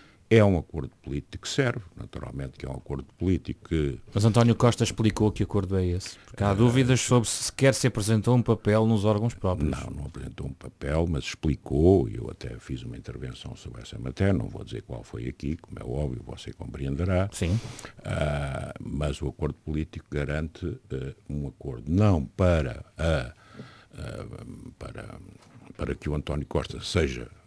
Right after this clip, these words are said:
Speaker 1: eh, cha-, primeiro-ministro, mas garante um acordo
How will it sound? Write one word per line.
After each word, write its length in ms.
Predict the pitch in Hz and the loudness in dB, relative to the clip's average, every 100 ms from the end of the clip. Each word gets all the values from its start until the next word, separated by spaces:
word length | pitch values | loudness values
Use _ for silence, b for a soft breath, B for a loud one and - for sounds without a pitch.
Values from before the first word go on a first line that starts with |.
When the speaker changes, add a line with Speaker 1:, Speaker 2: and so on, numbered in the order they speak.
| - | -16
Speaker 1:
eh, 180 | - - | -14 -12
cha-, 160 | - - - - - - - | -10 -12 -14 -16 -18 -20 -14
primeiro-ministro, 760 | 65 71 73 98 101 117 127 | -8 -4 0 2 4 2 0
mas 220 | 135 87 | 2 2
garante 400 | 73 78 82 82 | 2 0 0 -2
um 80 | 92 | -2
acordo 420 | 87 - 98 110 | -4 2 2 2